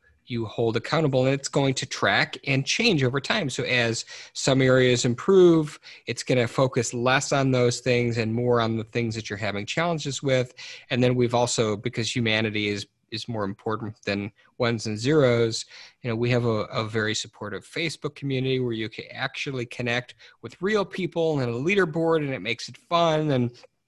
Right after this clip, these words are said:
uh, you know, I, I feel like we've cracked a bit of a nut here i-, i-, in terms of making change and doing so in a way that's accessible, easy, and affordable for everybody. And that's important. I mean, I really want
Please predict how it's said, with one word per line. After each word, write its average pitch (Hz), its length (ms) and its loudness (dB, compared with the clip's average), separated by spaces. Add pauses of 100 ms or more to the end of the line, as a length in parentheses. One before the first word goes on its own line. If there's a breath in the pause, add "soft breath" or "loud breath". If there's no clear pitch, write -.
(340)
uh, 117 320 4
you 160 100 0
know, 135 240 4
I, 147 220 -2
I 143 140 4
feel 220 340 0
like 165 400 2 (340 loud breath)
we've 143 200 0
cracked - 340 2
a 143 40 0
bit 135 160 2
of 127 140 2
a 120 60 4
nut 156 280 0
here 113 400 -2 (540 loud breath)
i-, 127 60 -10
i-, 131 260 -4
in 131 400 0
terms 139 500 0
of 117 140 -4
making 110 400 -6
change 143 720 -2 (220 loud breath)
and 131 180 2
doing 143 340 4
so 123 460 2
in 127 160 -2
a 127 80 2
way 117 320 2
that's 113 240 -6
accessible, 131 720 0
easy, 120 640 -2 (400 loud breath)
and 127 160 2
affordable 127 520 2
for - 200 -10
everybody. 101 560 -10
And 170 340 -2
that's 190 220 -2
important. 131 580 -2
I 107 80 -8
mean, 120 200 -4
I 117 160 -4
really 165 600 -4
want 139 360 -4